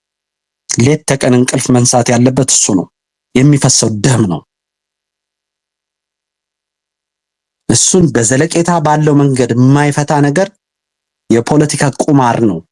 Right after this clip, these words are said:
የኢንዲቪጁዋሎች የስልጣን መጫወቻ ነው።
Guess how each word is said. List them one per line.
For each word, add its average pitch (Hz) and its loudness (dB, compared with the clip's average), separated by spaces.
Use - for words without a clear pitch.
የኢንዲቪጁዋሎች 135 2
የስልጣን 139 0
መጫወቻ 135 -2
ነው። 80 -10